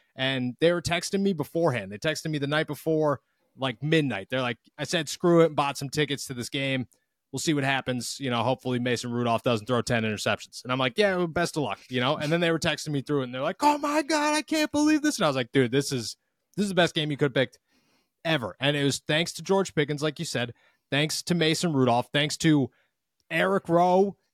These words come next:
and Patrick Peterson playing safety. I mean, some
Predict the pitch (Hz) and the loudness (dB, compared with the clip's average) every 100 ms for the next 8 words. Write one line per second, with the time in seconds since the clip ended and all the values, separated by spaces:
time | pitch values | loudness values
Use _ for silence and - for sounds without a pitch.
0 | - 147 143 170 170 175 156 185 175 151 | -8 -6 -2 -2 -2 -2 -2 2 2 2
1 | 180 180 160 _ _ - 190 175 147 - | 0 0 -4 _ _ 0 2 2 0 0
2 | 156 160 - 175 160 - _ 135 160 156 | 0 0 0 -2 -2 -6 _ -2 -2 0
3 | - 160 | -2 -2